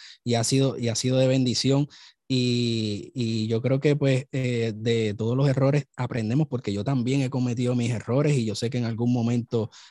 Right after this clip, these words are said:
eh, eh, me van a llamar a capítulo. Eh, eh, tengo que decirlo aquí, tengo que darle las gracias al CAPE, que, que ese siempre está ahí como,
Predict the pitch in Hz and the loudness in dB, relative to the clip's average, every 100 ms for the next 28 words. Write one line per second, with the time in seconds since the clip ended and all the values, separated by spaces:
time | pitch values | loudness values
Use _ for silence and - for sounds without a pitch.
0 | _ 117 110 107 104 101 104 101 101 101 | _ 0 0 0 -2 -4 -4 -4 -4 -2
1 | 107 120 120 120 120 110 104 139 143 127 | 0 2 2 2 2 0 0 0 0 0
2 | 113 - - _ - 107 104 101 98 - | -2 -4 -16 _ -6 -4 -2 -4 -6 -6
3 | 113 104 107 110 117 113 131 123 117 117 | -4 -4 -2 0 0 2 2 2 2 2
4 | 120 117 117 120 117 117 104 113 - 107 | 2 2 2 0 0 -2 -2 -2 0 -2
5 | 101 107 110 120 117 107 98 101 104 101 | -2 -2 0 0 -2 -4 -6 -8 -8 -8
6 | 101 101 - 120 113 - 113 110 - 113 | -8 -8 -4 -2 -2 0 -2 -2 0 2
7 | 123 131 120 120 113 107 | 4 2 2 0 -2 -4